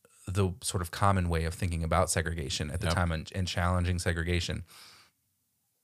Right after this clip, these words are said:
Speaker 1: Um, you know, the thinking at the time was about making separate but equal actually equal rather than separate but unequal.
Speaker 2: Yeah.
Speaker 1: Um, and they said, "Well, no, like, the separate is always going to be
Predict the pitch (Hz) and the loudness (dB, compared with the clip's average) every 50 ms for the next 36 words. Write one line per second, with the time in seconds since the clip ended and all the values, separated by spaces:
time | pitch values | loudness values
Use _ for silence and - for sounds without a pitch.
0 | _ - _ - 104 101 98 92 90 85 82 85 - - 101 104 95 90 90 92 | _ -20 _ 2 4 6 6 8 6 6 4 0 -2 0 2 4 4 4 4 2
1 | 90 - 107 95 95 95 87 85 80 - 120 113 117 113 107 95 92 85 85 - | 2 2 2 2 2 2 0 0 0 2 4 4 6 6 6 6 6 4 4 2
2 | - - - - - - - - 98 92 98 95 90 90 95 95 - - 92 - | -2 -6 -14 -20 -20 -8 0 2 4 6 6 6 6 6 4 2 2 0 0 0
3 | - - 104 90 - 85 - 85 95 - - 95 95 92 - 95 - 76 90 90 | 2 2 2 2 0 -2 -2 -2 -2 -2 -2 -2 -4 0 0 2 2 4 2 2
4 | - - - 92 90 - - 131 143 - - - 95 87 - 110 110 - - - | 0 -2 -4 -4 -6 -4 -4 -6 -6 -6 -8 -8 -8 -6 -6 -6 -8 -12 -10 -2
5 | - 98 95 90 87 90 87 82 90 85 80 80 80 80 82 82 - _ _ _ | 2 4 6 6 6 6 6 6 6 4 4 4 2 0 -2 -4 -8 _ _ _
6 | - - - - 95 85 - 85 - - - - 69 - - - 104 120 120 95 | -6 -2 0 2 2 2 0 -2 -2 0 0 0 -2 -4 -4 2 4 4 6 4
7 | 82 80 - - - - 95 - - 80 80 80 82 - - 92 87 90 87 85 | 4 0 -4 -8 -10 -10 -8 -6 -4 0 0 0 2 4 4 6 6 6 4 2
8 | - - 92 92 87 - - 92 85 98 101 95 95 104 113 120 110 90 82 - | 2 2 4 4 6 6 4 4 4 4 4 6 6 6 6 8 6 6 4 2
9 | 92 90 - - 92 95 90 - - 95 90 - - - 120 117 - - 117 98 | -2 -6 -2 2 2 2 2 2 2 2 4 4 6 6 6 6 6 6 6 6
10 | - - - _ - 98 92 95 98 107 107 107 101 92 90 95 95 92 90 85 | 6 4 0 _ 2 4 6 8 8 8 8 8 6 6 6 4 4 4 4 2
11 | 85 82 | 0 -2